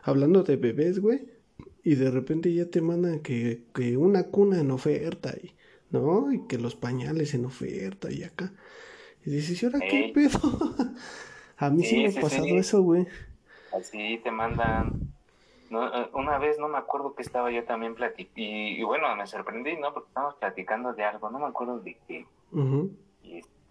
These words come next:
Speaker 2: ah, sí, creo que me, ah, sí, me, me rasguñé con un clavo.
Speaker 1: Tss.
Speaker 2: Estaba jugando al carpintero, al
Speaker 1: Ah.
Speaker 2: carpintonto.
Speaker 1: Ajá.
Speaker 2: Y, este, me rasguñé y dije, "Ay, caray". Sí, pues ya sabes, me eché alcohol. Yo me echo alcohol, ¿no? En corto.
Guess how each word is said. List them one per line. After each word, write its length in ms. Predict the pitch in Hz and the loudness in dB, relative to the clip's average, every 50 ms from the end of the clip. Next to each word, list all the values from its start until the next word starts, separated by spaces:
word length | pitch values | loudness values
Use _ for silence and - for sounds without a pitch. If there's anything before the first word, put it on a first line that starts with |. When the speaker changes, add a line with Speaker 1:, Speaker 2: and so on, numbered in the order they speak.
| - - | -4 0
Speaker 2:
ah, 180 | - - - 151 | 0 0 0 -2
sí, 120 | - - | -4 -6
creo 160 | 175 170 170 - | -4 -4 -4 -2
que 100 | 170 151 | -2 -2
me, 300 | 127 107 101 98 - - | -2 -2 -2 -2 0 0
ah, 260 | - 131 156 170 180 | 2 2 2 0 0
sí, 180 | - - 185 | -2 -6 -4
me, 220 | 185 180 165 143 123 | -4 -2 -2 -2 -2
me 120 | 127 127 | -2 -2
rasguñé 460 | 123 127 127 120 123 127 135 151 170 | 0 0 -2 -2 -4 -6 -8 -8 -8
con 140 | - 170 160 | -8 -6 -6
un 100 | 165 170 - | -6 -6 -4
clavo. 480 | - 156 147 151 156 180 220 269 - _ _ _ _ _ _ _ _ _ _ _ - - | -2 0 0 0 0 -2 -4 -6 -10 _ _ _ _ _ _ _ _ _ _ _ -20 -10
Speaker 1:
Tss. 380 | - - - - - - - - - | -8 -6 -4 -4 -6 -6 -8 -8 -8
Speaker 2:
Estaba 160 | 117 117 120 | -8 -8 -8
jugando 460 | 117 - 101 95 101 104 110 113 110 98 | -8 -10 -8 -6 -4 -6 -4 -6 -6 -6
al 100 | 85 - - _ _ _ | -6 -8 -12 _ _ _
carpintero, 760 | - 95 90 90 - - 90 90 87 - - - 127 143 - - - | -8 -6 -6 -6 -10 -12 -14 -14 -8 -6 -4 -2 -2 -4 -6 -10 -12
al 80 | - | -6
Speaker 1:
Ah. 140 | - 151 143 | -4 -2 -2
Speaker 2:
carpintonto. 760 | 131 - - 92 92 - 110 110 110 - - - - - - _ _ | -2 -4 -8 -10 -6 -4 -4 -4 -2 -4 -4 -6 -6 -8 -16 _ _
Speaker 1:
Ajá. 240 | 147 151 131 139 156 170 - - - - - - - | -2 0 2 4 2 2 0 -4 -12 -20 -18 -14 -12
Speaker 2:
Y, 60 | 170 | -12
este, 200 | - - - - - - | -12 -12 -14 -18 -20 -20
me 120 | - 135 139 | -16 -10 -6
rasguñé 360 | 143 143 139 151 175 190 208 | -4 -4 -2 -2 -4 -4 -4
y 40 | 202 | -4
dije, 180 | 196 190 - | -4 -4 -4
"Ay, 180 | - 156 160 151 | -4 -4 -6 -6
caray". 280 | - - - 208 - - - - _ _ _ _ _ _ _ _ _ _ | -8 -8 -6 -6 -6 -8 -10 -16 _ _ _ _ _ _ _ _ _ _
Sí, 160 | 165 170 170 165 147 117 | -12 -10 -10 -12 -12 -12
pues 140 | - 95 92 | -10 -6 -2
ya 120 | 95 98 98 | -2 -2 -2
sabes, 380 | - 110 104 98 92 90 - | 0 0 0 0 0 -2 -4
me 100 | 87 82 82 | -6 -10 -6
eché 140 | - 117 | -4 -2
alcohol. 340 | 110 - - - - - 123 - | -4 -4 -4 -4 -4 -4 -2 -2
Yo 120 | 202 220 | -2 -2
me 100 | 208 202 | -2 -2
echo 140 | 202 - - | -4 -4 -6
alcohol, 340 | - - - - - - - - - | -6 -6 -4 -4 -2 -2 -2 -4 -4
¿no? 220 | 160 151 - 101 | -6 -6 -6 -8
En 80 | 101 95 | -10 -6
corto. 400 | - 85 78 71 - - - - | -2 -2 -2 -2 -2 -6 -10 -16